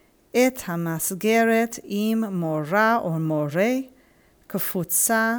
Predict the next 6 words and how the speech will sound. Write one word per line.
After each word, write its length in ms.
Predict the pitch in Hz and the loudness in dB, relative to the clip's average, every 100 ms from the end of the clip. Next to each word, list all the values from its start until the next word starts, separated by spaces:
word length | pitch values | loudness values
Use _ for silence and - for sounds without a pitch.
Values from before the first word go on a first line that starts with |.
| 254 | -4
שנקראת 800 | - 175 170 156 160 180 190 - | -6 -4 -4 -6 -6 -4 -4 -6
ועד, 600 | 147 170 160 185 240 240 277 _ _ _ _ - | -6 -4 0 2 0 -2 -10 _ _ _ _ -14
חברותה, 920 | - 208 165 160 208 240 240 254 254 262 - - - | -2 0 0 0 0 0 0 -2 0 -4 -10 -18 -16
חבר, 840 | - 160 - 175 156 208 220 214 | -14 -6 -2 0 2 4 6 4
חברה, 760 | - 202 165 165 185 208 214 220 226 - _ _ _ _ _ _ | 2 -2 -2 -2 0 2 2 0 -4 -16 _ _ _ _ _ _
אה, 80 | - | -8